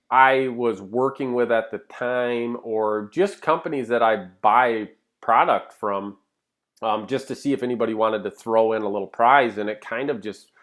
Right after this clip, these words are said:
for whatever reason, um, all these companies just really wanted to be involved in it. And we got a bunch of really good prizes. I mean, we got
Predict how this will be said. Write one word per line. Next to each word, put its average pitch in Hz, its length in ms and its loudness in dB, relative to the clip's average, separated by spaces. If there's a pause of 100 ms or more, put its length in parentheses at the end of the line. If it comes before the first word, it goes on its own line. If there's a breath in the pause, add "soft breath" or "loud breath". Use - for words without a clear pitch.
(460 soft breath)
for 123 160 2
whatever 147 340 6
reason, 123 640 -2 (120)
um, 104 540 -6 (180)
all 135 160 6
these 131 200 -4
companies 123 540 -6
just 110 240 -10
really 123 420 -2
wanted 113 380 -2
to 98 40 -8
be 107 140 -10
involved 110 500 -2
in 98 120 -6
it. 98 200 -8
And 104 220 -10
we 110 80 -8
got 107 380 0 (120)
a - 60 -12
bunch 123 420 0
of 95 220 -8
really 110 340 -2
good 98 220 -6
prizes. 110 460 0
I 98 80 -4
mean, 101 180 -6
we 110 100 -8
got 104 300 -2